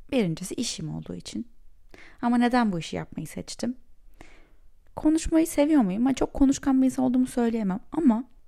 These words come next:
insanlara dokunmayı, derin bir yerlere dokunabilmeyi seviyorum. Bir şeyleri uyandırmayı, harekete geçirmeyi seviyorum.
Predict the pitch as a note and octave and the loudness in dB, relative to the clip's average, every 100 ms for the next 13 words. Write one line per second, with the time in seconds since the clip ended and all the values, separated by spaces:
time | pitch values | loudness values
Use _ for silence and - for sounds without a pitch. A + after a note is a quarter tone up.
0 | - - - - A#3+ B3 D4 D4+ D#4 A3+ | -20 -20 -20 -2 0 0 2 2 0 0
1 | G#3+ - A#3 A#3 A3+ G3+ F3 F#3+ G3 C4+ | -2 0 2 4 2 0 0 0 2 4
2 | C4+ A3+ G3 F#3 F3+ F3+ G3 F#3 F3+ F#3 | 4 4 0 -2 -4 -4 -4 -4 -2 -2
3 | G3+ - E3+ D#3 - - - - - - | -4 -4 -6 -6 -10 -12 -18 -20 -20 -20
4 | - - - - - - - - - - | -20 -20 -20 -20 -20 -20 -20 -20 -20 -20
5 | - - - - - - - - - - | -20 -20 -20 -20 -20 -20 -18 -14 -12 -2
6 | B3 - G#3 G3 F#3+ F#3+ F#3+ F#3 F3 F3+ | -2 0 -2 -2 -2 -4 -4 -4 -4 -6
7 | F#3+ - - - F#3+ G3 G#3+ G3 F#3 - | -8 -16 -20 -8 -6 -6 -6 -6 -8 -6
8 | F3+ F3+ F#3+ - E3 E3+ F3 | -4 -4 -8 -6 -6 -6 -10